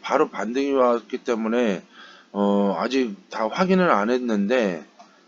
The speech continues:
아직 가지고 계시리라 이렇게 생각이 됩니다. 그래서 확인을 해보고, 어, 요 며칠 좀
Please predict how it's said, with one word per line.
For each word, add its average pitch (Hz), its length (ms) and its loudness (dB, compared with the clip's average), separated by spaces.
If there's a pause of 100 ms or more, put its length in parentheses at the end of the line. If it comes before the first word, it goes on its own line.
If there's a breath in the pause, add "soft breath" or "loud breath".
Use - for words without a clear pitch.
(100)
아직 120 380 -8
가지고 135 480 -4
계시리라 123 680 -2
이렇게 107 220 -6
생각이 147 320 -6
됩니다. 95 480 -4
그래서 87 220 -10
확인을 123 400 -8
해보고, 117 500 -2 (640 loud breath)
어, 98 500 -2
요 127 220 -2 (480)
며칠 135 560 -4
좀 135 260 -10